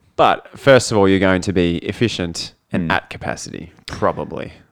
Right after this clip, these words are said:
Speaker 2: Probably.
Speaker 1: You're not just gonna go straight to overcapacity.
Speaker 2: No, exactly.
Speaker 1: Um,
Speaker 2: You'll get to a point where
Speaker 1: 'cause
Speaker 2: you're
Speaker 1: over-
Speaker 2: efficient and you're doing the right stuff.
Speaker 1: Overcapacity means there's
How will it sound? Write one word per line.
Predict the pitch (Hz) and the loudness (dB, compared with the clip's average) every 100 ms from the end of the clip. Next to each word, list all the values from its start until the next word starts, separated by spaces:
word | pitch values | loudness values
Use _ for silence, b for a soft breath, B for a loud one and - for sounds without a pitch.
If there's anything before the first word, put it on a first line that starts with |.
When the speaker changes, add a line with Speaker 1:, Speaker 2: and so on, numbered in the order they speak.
| - | -4
Speaker 2:
Probably. | 87 - - - | -4 -4 -8 -4
Speaker 1:
You're | 110 | 0
not | 110 95 | 0 -2
just | 92 | -10
gonna | 104 98 | -6 -2
go | 90 | -2
straight | 85 - 85 - | -2 0 -2 -2
to | - | -6
overcapacity. | 67 - - - 65 - - 55 - - | -6 -8 -14 -10 -10 -10 -12 -14 -12 -4
Speaker 2:
No, | 76 - _ - | -4 -4 _ -10
exactly. | 98 85 80 78 | -4 -2 -2 -4
Speaker 1:
Um, | 76 76 | -8 -2
Speaker 2:
You'll | 107 | 2
get | 117 104 | 2 2
to | 95 | -2
a | |
point | 101 90 | -4 -2
where | - | 0
Speaker 1:
'cause | 80 | 2
Speaker 2:
you're | 127 | 4
Speaker 1:
over- | 131 | 4
Speaker 2:
efficient | 123 92 65 | 4 0 -4
and | 87 | -6
you're | |
doing | 85 87 | -2 -2
the | 117 | -4
right | 60 - | -6 -8
stuff. | - | -2
Speaker 1:
Overcapacity | 110 113 110 - 104 87 - 90 | 4 4 2 -4 -2 -2 -2 -6
means | 87 82 | -4 -6
there's | 80 | -6